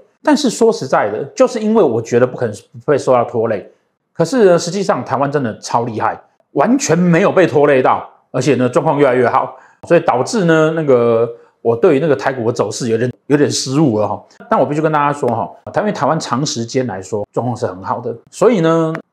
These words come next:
开始进入到碳化硅这一段的时候，也就是它开始在下半月的时候呢，因为明年叫天气化禄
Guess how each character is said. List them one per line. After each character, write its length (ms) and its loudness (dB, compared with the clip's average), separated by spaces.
开 300 -2
始 240 -2
进 240 -2
入 140 2
到 160 2
碳 240 -4
化 100 -2
硅 100 -8
这 140 -4
一 40 -2
段 180 -2
的 40 -12
时 200 -12
候， 100 -4
也 80 -8
就 120 0
是 60 2
它 60 2
开 140 -2
始 40 -2
在 80 0
下 140 -2
半 160 -2
月 120 -8
的 60 -6
时 160 -12
候 160 -10
呢， 140 -14
因 100 -6
为 220 -2
明 340 0
年 200 0
叫 160 0
天 200 -4
气 140 -6
化 140 0
禄 260 -8